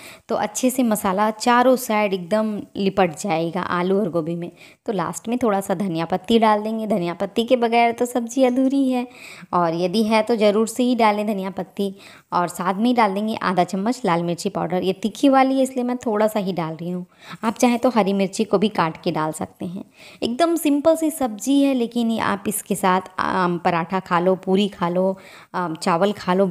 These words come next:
बहुत ही अच्छा लगता है खाने में और फटाफट बन के रेडी भी हो जाता है।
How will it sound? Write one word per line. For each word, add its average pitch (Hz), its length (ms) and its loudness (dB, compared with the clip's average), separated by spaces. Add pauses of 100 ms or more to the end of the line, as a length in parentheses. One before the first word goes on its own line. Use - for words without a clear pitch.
बहुत 247 300 2
ही 294 220 2
अच्छा 208 360 -2
लगता 160 280 -2
है 170 80 0
खाने 175 340 -4
में 180 140 -6
और - 180 -2
फटाफट 220 480 0
बन 202 220 2
के 214 120 0
रेडी 180 320 2
भी 196 120 -2
हो 190 120 0
जाता 165 320 -4
है। 190 80 -4